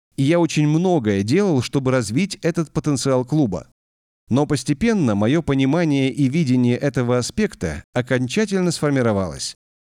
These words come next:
И я отчетливо осознал, что клуб не может быть платформой для продаж или продвижения каких-либо услуг, потому что такая ситуация точно не будет содействовать доверию и комфортной атмосфере внутри него.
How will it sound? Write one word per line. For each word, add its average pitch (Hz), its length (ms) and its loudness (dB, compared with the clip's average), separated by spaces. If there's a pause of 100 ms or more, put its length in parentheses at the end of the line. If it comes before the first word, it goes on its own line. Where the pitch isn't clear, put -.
И 117 80 -2
я 139 160 4
отчетливо 143 640 0
осознал, 104 640 -2
что - 260 -2
клуб 135 380 -2
не 143 180 2
может 143 400 2
быть 120 220 -2
платформой 107 640 0
для 113 180 2
продаж 123 500 0
или 165 180 2
продвижения 151 680 0
каких-либо 151 560 0
услуг, 139 520 -2 (460)
потому 123 320 0
что 113 180 -4
такая 110 440 0
ситуация 110 680 -2
точно 175 520 0
не 131 140 2
будет 127 320 0
содействовать 107 880 -2
доверию 185 580 0
и 175 140 -2
комфортной 160 600 -2
атмосфере 143 540 0
внутри 120 340 0
него. 117 380 0